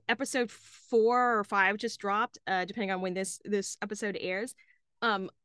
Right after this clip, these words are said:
I had people just writing in who are gun people, who are hunters, just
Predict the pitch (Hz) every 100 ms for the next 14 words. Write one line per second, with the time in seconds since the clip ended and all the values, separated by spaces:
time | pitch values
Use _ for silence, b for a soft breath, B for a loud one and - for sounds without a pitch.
0 | _ 214 233 262 277 247 247 190 180 190
1 | 202 190 185 196 226 - 165 175 226 240
2 | 247 262 285 294 269 220 - 160 180 240
3 | 269 294 302 330 - _ _ _ - 285
4 | 277 -